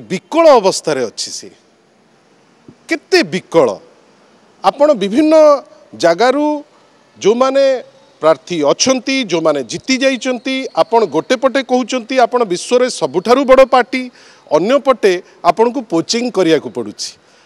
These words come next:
ଆପଣ ଏ ଦଳରୁ ଦୁଇଟା, ସେ ଦଳରୁ ଗୋଟେ, ସେ ଦଳରୁ ଆଉ ଜଣେ, ଏମିତି ନେଇକିରି ଆପଣଙ୍କର ସଂଖ୍ୟାକୁ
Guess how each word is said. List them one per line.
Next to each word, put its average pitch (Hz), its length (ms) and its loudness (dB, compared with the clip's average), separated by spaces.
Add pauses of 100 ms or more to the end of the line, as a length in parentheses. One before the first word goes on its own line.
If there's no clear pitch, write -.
(160)
ଆପଣ 160 240 2
ଏ 151 120 -2
ଦଳରୁ 208 400 4
ଦୁଇଟା, 240 380 -4 (400)
ସେ - 180 -4
ଦଳରୁ 208 320 6
ଗୋଟେ, 247 300 -2 (400)
ସେ - 160 -4
ଦଳରୁ 214 340 6
ଆଉ 233 160 6
ଜଣେ, 247 240 4 (360)
ଏମିତି 254 360 -4
ନେଇକିରି 202 540 -2 (260)
ଆପଣଙ୍କର 196 480 -2
ସଂଖ୍ୟାକୁ 190 540 -4